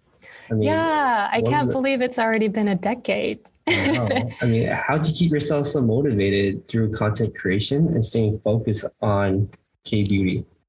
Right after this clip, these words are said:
Speaker 1: You know, that's, I'm super curious about that.
Speaker 2: Yeah, I think with anything, consistency is definitely key too.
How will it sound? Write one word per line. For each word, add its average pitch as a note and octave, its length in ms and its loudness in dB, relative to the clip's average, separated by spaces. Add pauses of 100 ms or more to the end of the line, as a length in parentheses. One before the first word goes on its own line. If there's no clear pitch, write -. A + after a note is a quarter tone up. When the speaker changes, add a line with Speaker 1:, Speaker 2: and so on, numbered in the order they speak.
Speaker 1:
You G#2 100 0
know, G2 280 0 (160)
that's, G#2+ 300 -2
I'm A2+ 160 2
super A2 280 0
curious G2+ 320 -2
about G2+ 200 -6
that. - 220 -4 (1120)
Speaker 2:
Yeah, B3 380 2
I A3 160 0
think C#4 340 -2
with C#4 160 0
anything, G#3+ 500 0
consistency G#3+ 720 -2
is F#3+ 140 -2
definitely F#3 560 -2
key F#3+ 360 -2
too. F#3 340 -4